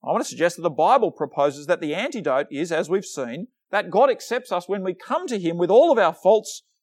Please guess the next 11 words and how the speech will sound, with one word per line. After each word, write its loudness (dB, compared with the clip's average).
our 2
weakness, 4
and -6
our 4
rebellion. 0
He -10
takes -2
us -2
as -2
we -4
are 6